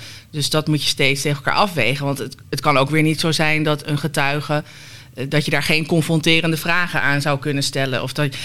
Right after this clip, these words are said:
zegt, "Nou, dit is tegenstrijdig met dat, van hoe zit dit?" Hè, dus, en dat kan soms heel moeilijk of lastig zijn voor een getuige. Maar ja, goed, dat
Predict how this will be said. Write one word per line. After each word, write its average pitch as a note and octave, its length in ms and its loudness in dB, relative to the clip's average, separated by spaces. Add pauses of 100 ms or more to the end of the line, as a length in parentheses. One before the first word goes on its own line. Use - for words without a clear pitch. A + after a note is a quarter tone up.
(120)
zegt, C#3+ 200 -2
"Nou, C#3+ 160 0
dit C#3 180 0
is E3 120 2
tegenstrijdig D#3+ 760 0
met D#3+ 180 0
dat, E3+ 260 4
van D3 160 -4
hoe D3+ 180 0
zit D#3+ 240 0
dit?" D#3 320 2 (300)
Hè, D3+ 140 0
dus, D#3+ 200 2
en F3+ 120 0
dat G#3 140 2
kan B2+ 200 -2
soms D3 220 -2
heel D3+ 140 0
moeilijk E3 380 2
of D3 100 -4
lastig F3+ 360 0
zijn A2+ 280 0
voor C#3 120 -4
een C#3 60 0
getuige. C3 640 -4
Maar F3 120 -2
ja, D3+ 140 0
goed, D3 220 -8
dat - 380 -6